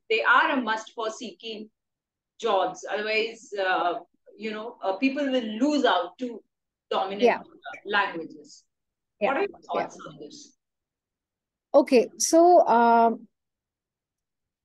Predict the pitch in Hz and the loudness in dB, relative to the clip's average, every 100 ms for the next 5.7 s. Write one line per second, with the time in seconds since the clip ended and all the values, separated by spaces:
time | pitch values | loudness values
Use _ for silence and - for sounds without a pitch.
0 | _ _ - - - 262 247 330 311 294 | _ _ -8 -4 4 4 6 4 4 6
1 | 277 254 254 254 226 190 208 220 220 196 | 6 6 4 2 2 4 4 4 4 2
2 | 233 202 180 180 - _ _ _ _ 165 | 2 2 2 -4 -14 _ _ _ _ -4
3 | 220 240 254 - 214 202 220 240 277 277 | 2 4 4 2 2 4 4 4 4 4
4 | 247 214 208 233 247 247 202 190 226 226 | 4 2 2 2 2 2 2 2 0 0
5 | 247 240 247 262 - 262 254 | 2 2 2 0 2 2 2